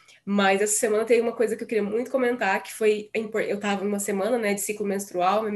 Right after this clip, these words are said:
menstruação desceu essa semana, e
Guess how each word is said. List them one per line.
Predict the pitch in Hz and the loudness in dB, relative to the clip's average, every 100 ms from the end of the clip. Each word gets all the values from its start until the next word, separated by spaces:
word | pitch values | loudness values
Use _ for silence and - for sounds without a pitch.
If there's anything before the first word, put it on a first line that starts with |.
| 190 | -4
menstruação | 185 180 196 196 | -6 -8 -8 -6
desceu | 175 175 214 | -6 -4 -4
essa | 214 | -6
semana, | 208 190 175 202 208 - - - _ - | -6 -4 -2 -4 -6 -16 -20 -20 _ -10
e | 190 190 190 185 175 165 | -6 -4 -4 -4 -4 -4